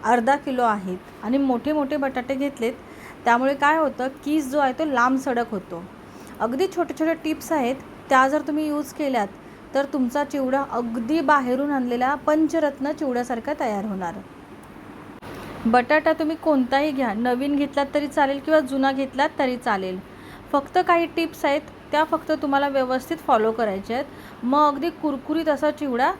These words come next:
तयार होतो. आणि हवाबंद डब्यात जर ठेवलात तर अगदी पंधरा दिवस म्हटलं तरी छान राहतो. इथं आपले चारही बटाटे छान सोलून झालेले आहेत आणि ही पाहू शकता किसणी, या किसणीनेच आपल्याला किसायचे आहेत.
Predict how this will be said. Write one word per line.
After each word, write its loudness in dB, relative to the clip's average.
तयार 2
होतो. -6
आणि 0
हवाबंद 4
डब्यात 2
जर 2
ठेवलात 2
तर 6
अगदी 4
पंधरा 4
दिवस 0
म्हटलं 2
तरी -4
छान 0
राहतो. -8
इथं 4
आपले 4
चारही -2
बटाटे -2
छान 0
सोलून -2
झालेले -2
आहेत 0
आणि 2
ही -2
पाहू 4
शकता -4
किसणी, -6
या 2
किसणीनेच -6
आपल्याला -2
किसायचे -4
आहेत. 0